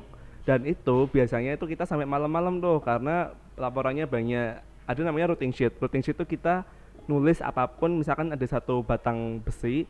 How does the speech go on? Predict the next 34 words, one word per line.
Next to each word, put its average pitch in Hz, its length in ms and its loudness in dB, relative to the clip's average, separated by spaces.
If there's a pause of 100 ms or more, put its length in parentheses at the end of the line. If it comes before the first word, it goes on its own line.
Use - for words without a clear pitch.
(260)
kita 139 180 2
tuh 160 240 0
ngelakuin 147 380 2
apapun 123 420 2
di 135 80 4
situ 135 320 2
tuh 160 140 0
kita - 160 -2
tulis. 135 480 4
Oh, 131 100 2
kita 120 320 0
nge-, 113 500 -2 (540)
ngemur, 117 960 6
kita 127 160 -4
ngebaut, 139 720 2
kita 113 240 0
bolongin, 127 800 2
atau - 160 -6
kita 113 300 -4
menipiskan, 113 1040 -2
itu 117 160 -2
semua 135 320 0
ada 123 80 0
di 117 80 -4
situ 117 240 -10
dan 113 160 -4
itu 113 160 -6
sampai 123 640 0 (400)
malam 113 320 -2
banget. 123 320 2 (220)
Itu 165 340 0 (160)
semester 127 320 -2
ti-, - 240 -8
semester 123 560 0